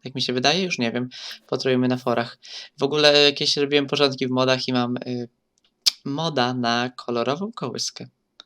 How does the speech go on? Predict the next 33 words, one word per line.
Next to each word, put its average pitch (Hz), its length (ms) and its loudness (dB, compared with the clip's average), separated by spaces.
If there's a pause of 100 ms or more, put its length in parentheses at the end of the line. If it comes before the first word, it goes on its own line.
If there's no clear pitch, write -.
(200)
I 135 180 0
akurat 160 340 0
mamy 147 180 -4
pomarańczową. 123 600 0 (800)
W - 40 0
ogóle 180 300 4
dzisiaj 151 260 0
Marek 147 320 -2
ma 135 140 -2
urodziny. 127 680 -4 (560)
Tak 131 180 -2
pomyślałem, 131 640 2
znaczy, 127 240 -2
no, 123 100 2
pomyślałem. 120 460 -6 (120)
Na 131 80 0
pewno 131 280 -2
robimy 123 280 0
mu 113 220 -6
urodziny. 127 580 2 (540)
Potem 135 540 -2 (140)
z - 140 -4
Nancy 151 320 4
idziemy 135 280 4
na 123 100 2
wieczór 135 300 0
talentów, 127 560 2 (140)
aby... 135 440 4 (1040)
Ona 143 140 -4
ma 147 100 -4
dzisiaj 143 220 -4
wolne, 123 380 -4
tak? - 260 -12